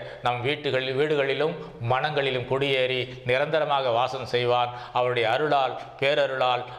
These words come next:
அத்தனை சௌபாக்கியங்களையும் நமக்கு கிடைக்க வழிவகுப்பான் என்று சொல்லி, அந்த கிருஷ்ண ஜெயத்தை அனைவரும் கூடி குழந்தைகளோடு மகிழ்ந்து கொண்டாடி பரிபூர்ண அருளை பெறுமாறு வேண்டி கேட்டுக்கொள்கிறேன்.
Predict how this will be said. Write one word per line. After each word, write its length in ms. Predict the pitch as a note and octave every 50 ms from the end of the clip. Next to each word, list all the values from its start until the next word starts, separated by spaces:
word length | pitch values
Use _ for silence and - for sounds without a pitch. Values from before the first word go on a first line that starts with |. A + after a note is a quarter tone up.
| - B2 B2+
அத்தனை 380 | B2+ - - - D#3+ D3+ C#3+ - B2+
சௌபாக்கியங்களையும் 720 | B2+ C#3+ C#3+ D3+ D3 C#3 - C#3 C3 B2 B2+ B2+ B2 A#2
நமக்கு 220 | A#2+ A#2+ A#2+ A#2+ A#2+
கிடைக்க 220 | A#2+ C3 B2+ - A#2
வழிவகுப்பான் 680 | A2 A#2 B2 B2 A#2+ A#2 A#2 A2+ - - A2+ A2 - - - - - A#2
என்று 160 | A2+ A2+ A#2 G#2+ -
சொல்லி, 240 | C#3+ D3+ D#3 C#3 G#2 F2 - - - - - - - - - - - - B2+
அந்த 100 | A#2 A#2 A2 -
கிருஷ்ண 200 | C3+ B2 - D#3+ C#3
ஜெயத்தை 340 | C3+ C3 B2+ B2+ - D3+ D#3+ F#3+ - - - - - - - - - G#2+
அனைவரும் 480 | A#2 C3+ D3 D3+ D3+ D3+ D#3 C#3+ - - - - - -
கூடி 360 | - D#3 E3 F#3+ F#3 D#3+ D3 C3 - B2+
குழந்தைகளோடு 760 | C#3+ D#3 E3 E3 E3+ E3+ D#3+ D3+ D#3 D#3 D#3 D#3+ E3 F3+ G3+ F3 C#3 B2
மகிழ்ந்து 300 | B2+ C#3 C#3 C#3 C#3 - - B2
கொண்டாடி 460 | B2 C#3 C#3 C#3 C3 B2+ B2+ C3 C3 C3 - - - - - - - - - - - -
பரிபூர்ண 500 | A#2+ A#2+ C#3 D3+ D3 D#3+ E3+ F3 E3+ E3+ D3 B2+
அருளை 220 | C3+ C#3 C3+ C3+ C3+ B2+
பெறுமாறு 440 | A#2+ A#2+ A#2+ A#2+ A#2 A#2 A#2 A#2 A#2 A#2 A#2 - - - - - A2 A2+
வேண்டி 260 | A#2+ A#2+ A#2+ A#2+ A2+ A2+ A#2+
கேட்டுக்கொள்கிறேன். 720 | A#2 A2+ - A2+ A2 A2 G#2+ G#2 G#2+ G#2+ A2 G#2+ G#2 A2